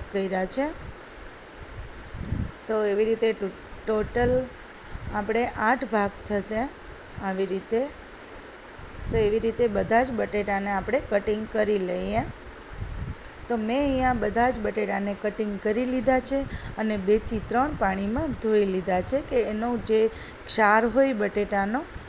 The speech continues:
એ એમાંથી નીકળી જાય. એટલે જુઓ, સરસ ચોખ્ખું પાણી થઈ ગયું છે. તો હવે આપણે એક કઢાઈમાં મેં અહીંયા દોઢ ગ્લાસ જેટલું પાણી લીધું છે.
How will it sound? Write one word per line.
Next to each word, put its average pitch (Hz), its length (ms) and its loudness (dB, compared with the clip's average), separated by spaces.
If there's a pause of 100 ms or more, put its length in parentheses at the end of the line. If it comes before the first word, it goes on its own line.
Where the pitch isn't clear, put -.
(200)
એ 226 180 2
એમાંથી 208 460 0
નીકળી 226 500 0
જાય. 170 240 0 (520)
એટલે 190 240 0
જુઓ, 233 420 0
સરસ 208 440 0 (120)
ચોખ્ખું 208 500 -4
પાણી 208 280 -2
થઈ 202 240 0
ગયું 190 240 0
છે. 269 200 0 (720)
તો 247 120 2
હવે 220 340 4
આપણે 226 300 0
એક 202 280 2 (160)
કઢાઈમાં 185 580 0 (1500)
મેં 233 340 2
અહીંયા 220 520 2 (180)
દોઢ 226 280 6
ગ્લાસ 233 320 6 (140)
જેટલું 214 340 2
પાણી 202 300 2
લીધું 202 420 0
છે. 254 160 0